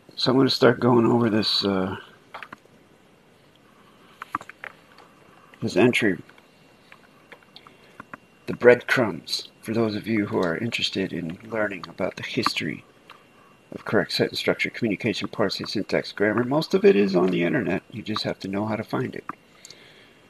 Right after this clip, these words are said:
As I said, it says, uh, adjective, adjective, pronoun, David Wynn Miller. Also styled, colon, David hyphen Wynn, colon, Miller.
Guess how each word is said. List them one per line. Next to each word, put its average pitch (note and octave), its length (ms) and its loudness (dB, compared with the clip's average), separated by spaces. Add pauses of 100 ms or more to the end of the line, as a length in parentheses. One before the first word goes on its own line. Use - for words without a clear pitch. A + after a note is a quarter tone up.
(840)
As E3 140 4
I D#3 80 10
said, F2 260 4
it F2 120 0
says, D#2 300 -4
uh, A#1+ 560 -2 (800)
adjective, A#2+ 340 2
adjective, A2+ 360 0
pronoun, G#2 380 0
David G#2+ 280 -4
Wynn C#3 240 -4
Miller. F#2+ 400 -8 (2000)
Also G2 260 -2
styled, F#2+ 600 0
colon, B2 440 4
David G2+ 300 0
hyphen G2+ 260 0
Wynn, G2 200 -2
colon, A2+ 360 0
Miller. F2+ 400 -4